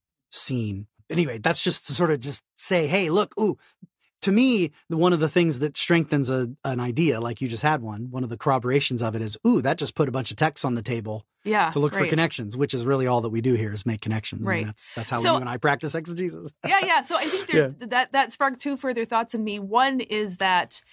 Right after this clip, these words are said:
Speaker 2: this guarantees the connection between the historical Jesus
Speaker 1: Mm.
Speaker 2: and the ascended Jesus. The
Speaker 1: Yes.
Speaker 2: transfiguration fixes their connection, which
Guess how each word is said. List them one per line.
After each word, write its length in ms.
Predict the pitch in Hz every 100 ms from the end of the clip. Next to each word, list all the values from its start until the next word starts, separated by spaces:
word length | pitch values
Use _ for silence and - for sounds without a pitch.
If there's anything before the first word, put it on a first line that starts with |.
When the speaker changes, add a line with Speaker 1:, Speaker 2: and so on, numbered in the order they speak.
| -
Speaker 2:
this 340 | 196 262 - - - -
guarantees 840 | 190 247 262 254 233 - 233 220 190
the 100 | 196
connection 760 | 220 208 190 - 269 262 262
between 560 | 190 208 - 220 214 208
the 180 | 185 180
historical 920 | 208 202 226 220 247 240 208 196 - 170
Jesus 640 | 165 196 180 175 226 - - - -
Speaker 1:
Mm. 240 | 151 147
Speaker 2:
and 320 | 143 139 127
the 120 | 113 208
ascended 440 | - 254 247 214
Jesus. 420 | 180 180 170 175 175
The 60 |
Speaker 1:
Yes. 80 | 208
Speaker 2:
transfiguration 960 | - 262 269 - 262 247 226 233 220 208
fixes 600 | - 247 - 240 214 196
their 180 | 214 208
connection, 680 | - 220 226 - 185 185 - - -
which 360 | 233 240 -